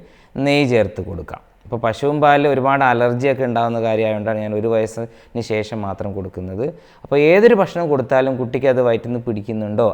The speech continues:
അലർജി ഉണ്ടോ എന്നുള്ള കാര്യങ്ങൾ നോക്കുക. എങ്ങനെയാ ഫുഡ് അലർജി തിരിച്ചറിയുക? ഭക്ഷണം കൊടുത്താൽ ചെറിയ ചൊറിച്ചിലൊക്കെ വരിക, ദേഹത്ത് റാ-, റാഷസൊക്കെ പൊങ്ങുക, ഛർദ്ദിക്കുക, ഭക്ഷണം ദഹിക്കാതെ പോവുക, അതുപോലെ വയറുവീർപ്പ് വരിക. ഇതൊക്കെയാണ് ഒരു ഫുഡ് അലർജിയുടെ ലക്ഷണങ്ങൾ. പൊതുവേ നട്ട്സുകൾ, മുട്ട,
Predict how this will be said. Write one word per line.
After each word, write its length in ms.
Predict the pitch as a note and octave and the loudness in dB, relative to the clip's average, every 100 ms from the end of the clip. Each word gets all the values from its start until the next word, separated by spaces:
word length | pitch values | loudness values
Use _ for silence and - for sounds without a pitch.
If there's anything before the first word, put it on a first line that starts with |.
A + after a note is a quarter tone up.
| G#2+ | 0
അലർജി 360 | A2 A2+ A2 | -2 -2 -2
ഉണ്ടോ 120 | A2 G#2+ | -2 -4
എന്നുള്ള 260 | G#2 G2 | -4 -6
കാര്യങ്ങൾ 340 | G2 F#2+ G2 A#2 | -6 -8 -8 -6
നോക്കുക. 300 | G2 E2 F#2 | -6 -8 -8
എങ്ങനെയാ 280 | B2 C#3+ | -4 -2
ഫുഡ് 260 | C#3 A#2+ A#2 | -2 -2 2
അലർജി 440 | C3+ C3 A#2 B2 B2 - - - | 4 4 0 -4 -6 -14 -14 -6
തിരിച്ചറിയുക? 520 | A2+ B2+ A2+ A2+ A2+ A2+ - - | -4 0 0 2 0 -4 -20 -6
ഭക്ഷണം 340 | A2+ A#2+ C3+ | -6 -4 -2
കൊടുത്താൽ 260 | A#2+ A#2 B2 | 0 0 -2
ചെറിയ 440 | A#2 A#2 A#2 A#2 A2+ | -2 -2 0 0 0
ചൊറിച്ചിലൊക്കെ 520 | - A2+ G#2+ B2+ A#2 A2+ | -4 -4 -2 -2 -2 -2
വരിക, 300 | G#2 G2 G#2 - - - | -2 0 -2 -4 -18 -10
ദേഹത്ത് 480 | G2 A#2 G#2 G#2+ A#2+ A#2 - - G#2 | -2 -2 -2 -2 0 0 -4 -6 -4
റാ-, 160 | G#2 - G#2+ | -2 -4 -4
റാഷസൊക്കെ 480 | A2+ - B2 A2 | -4 -4 -6 -4
പൊങ്ങുക, 440 | G#2 G#2 G2+ G#2 G#2+ - - _ - | -4 -4 -4 -6 -8 -14 -20 _ -4
ഛർദ്ദിക്കുക, 680 | A2+ A2+ A#2+ G#2+ G#2 G#2+ - - | 0 2 0 0 0 0 -2 -6
ഭക്ഷണം 380 | G#2 - C3 A#2 | -6 -4 -4 -2
ദഹിക്കാതെ 600 | G#2 A2 G#2+ C3 B2+ B2+ | -2 -4 -2 2 4 2
പോവുക, 460 | A2 G#2 G#2 G#2 - - _ - | 2 0 0 -2 -6 -20 _ -8
അതുപോലെ 260 | A2 A#2 | -2 0
വയറുവീർപ്പ് 680 | A2+ G#2+ A2 A#2+ A#2+ A#2 - | 2 2 2 0 0 -2 -2
വരിക. 200 | G#2+ G#2 | -2 0
ഇതൊക്കെയാണ് 580 | B2 D#3 E3 D3 C#3+ - | 0 -2 0 -2 -2 -6
ഒരു 160 | D#3+ C#3 | -4 -4
ഫുഡ് 320 | - C3+ C3+ | -6 -2 2
അലർജിയുടെ 520 | C3+ B2+ G#2+ G#2+ B2 | 2 2 0 -2 -2
ലക്ഷണങ്ങൾ. 460 | B2+ G2+ G#2+ G#2 F#2+ | -4 -4 -8 -8 -6
പൊതുവേ 280 | G#2 G#2+ | -4 -2
നട്ട്സുകൾ, 640 | G#2+ G#2+ G2 - A2 G2+ G2+ | -2 -2 -6 -4 -2 -2 -2
മുട്ട, 360 | G#2+ G2+ - | -4 -8 -4